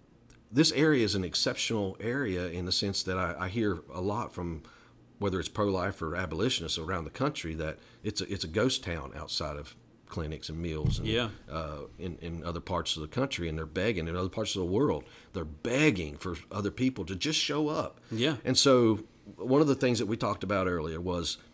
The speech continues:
Speaker 1: if you're begging and you're wanting people just to show up, when they show up, don't go nitpicking,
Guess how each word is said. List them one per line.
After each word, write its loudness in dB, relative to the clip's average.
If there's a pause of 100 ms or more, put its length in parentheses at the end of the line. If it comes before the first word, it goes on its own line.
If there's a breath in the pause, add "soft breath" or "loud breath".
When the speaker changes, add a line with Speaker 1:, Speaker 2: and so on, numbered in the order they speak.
(280 soft breath)
Speaker 1:
if 2
you're 4
begging 0 (220)
and -2
you're -2
wanting 2 (120)
people 0
just 2
to -2
show 6
up, 2 (380 soft breath)
when 2
they 2
show 8
up, 2 (420 soft breath)
don't 6
go 6
nitpicking, 6